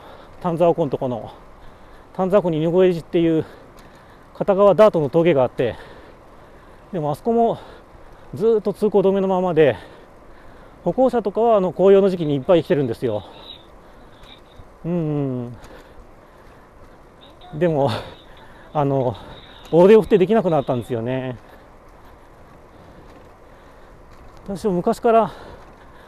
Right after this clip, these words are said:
あの、自転車乗り的な乗り、考えでは、あの、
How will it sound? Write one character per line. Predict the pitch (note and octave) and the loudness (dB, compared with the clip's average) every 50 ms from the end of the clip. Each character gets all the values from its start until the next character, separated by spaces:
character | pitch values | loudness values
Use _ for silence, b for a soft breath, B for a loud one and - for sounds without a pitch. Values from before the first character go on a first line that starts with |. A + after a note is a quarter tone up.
| B B B B B - | B B B B B -6
あ | D#3 D#3+ | -4 -4
の、 | D#3 D3+ D3+ D#3 C3 C3 C3+ C#3+ D#3 F3 G3+ F3 - D3+ | -4 -4 -4 -4 -4 -6 -6 -8 -10 -12 -14 -16 -14 -12
自 | C#3+ B2+ C3+ | -12 -4 0
転 | - A3 A3 | 0 0 0
車 | F#3+ - A3 G#3+ G#3+ G#3 G#3 | 0 0 0 0 2 2 2
乗 | G3 F#3+ G3 | 2 2 0
り | F#3 F#3+ G3 G3 F#3+ - | 0 0 -2 -2 -2 -4
的 | - F#3+ - G3+ G#3 | -6 -6 -4 -2 -2
な | G3 F#3+ F#3+ F#3+ | 0 0 0 0
乗 | F3+ F3+ F#3 | 0 0 -2
り、 | F#3 F3 - B B B B B B B B B - | -2 -6 -10 B B B B B B B B B -6
考 | G3 G3 G3 G#3 G#3+ | -4 -2 -2 0 0
え | G3+ F#3 | 0 2
で | A3+ A#3 | 4 4
は、 | A3 F#3+ D#3 D3+ C3 - B B B B B B - - - - - - - - - - - - - - - - - - | 6 6 6 4 2 0 B B B B B B -20 -20 -20 -20 -20 -20 -20 -20 -20 -20 -20 -20 -20 -20 -20 -20 -16 -10
あ | D3+ C3 | -8 -6
の、 | C3 B2+ B2+ B2 B2 B2 G#2 | -6 -4 -4 -4 -6 -6 -8